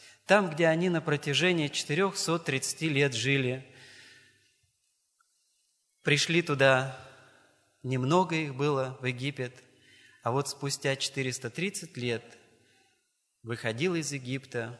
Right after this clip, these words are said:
большой народ. И Слово Божие говорит, одних мужчин там было около шестисот тысяч человек.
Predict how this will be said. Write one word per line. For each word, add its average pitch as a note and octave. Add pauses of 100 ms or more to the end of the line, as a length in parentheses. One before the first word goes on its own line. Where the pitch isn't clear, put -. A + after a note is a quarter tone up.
(120)
большой A#2+
народ. A#2+ (160)
И D3
Слово F3
Божие D#3+
говорит, C#3+
одних F#3
мужчин F#3+
там A#2+
было A#2+ (840)
около D#3
шестисот C#3
тысяч C#3+
человек. A2